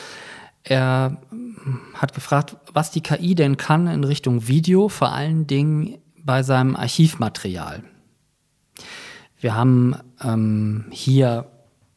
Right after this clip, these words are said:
viele Sachen gehabt, die waren halt mit,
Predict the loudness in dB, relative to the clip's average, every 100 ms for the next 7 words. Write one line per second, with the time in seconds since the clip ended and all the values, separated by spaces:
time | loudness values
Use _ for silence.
0 | _ _ _ _ _ _ _ _ -20 -4
1 | 0 2 2 0 0 0 -2 -4 -2 0
2 | 0 0 0 -2 -4 -8 -10 -10 -10 -12